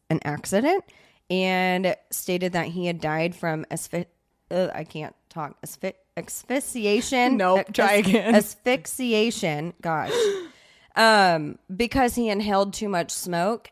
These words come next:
Speaker 1: and they had even stated, like, maybe he, like, tripped and fell, like, he was unconscious from all of the smoke, and so that's how he got the bruises on his face.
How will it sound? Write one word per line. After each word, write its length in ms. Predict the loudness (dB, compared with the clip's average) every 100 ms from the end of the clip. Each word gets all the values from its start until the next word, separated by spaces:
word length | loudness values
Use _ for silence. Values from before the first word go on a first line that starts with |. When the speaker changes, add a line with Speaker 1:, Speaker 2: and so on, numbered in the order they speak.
| -4
Speaker 1:
and 560 | 0 2 2 2 2 -2
they 180 | 2 2
had 100 | 2
even 200 | 0 -2
stated, 440 | -2 0 2 2
like, 160 | 0 -2
maybe 320 | -2 -2 0
he, 300 | 0 0 2
like, 260 | 0 -2 _ -4
tripped 320 | -2 0 -2
and 200 | -4 0
fell, 440 | 4 6 6 4
like, 140 | -2 -6
he 320 | -8 -6 -6
was 440 | -4 -4 -6 -12 -6
unconscious 760 | -6 0 2 2 2 2 0
from 220 | 0 0 2
all 160 | 2
of 60 | 2
the 100 | -2
smoke, 540 | -4 0 4 4 4
and 160 | 0 -6
so 100 | -6
that's 260 | -6 -6 -4
how 100 | -4
he 80 |
got 160 | -2 -4
the 80 | 0
bruises 340 | 0 0 -2
on 140 | -2 -2
his 160 | -4
face. 580 | 0 0 0 -6 -12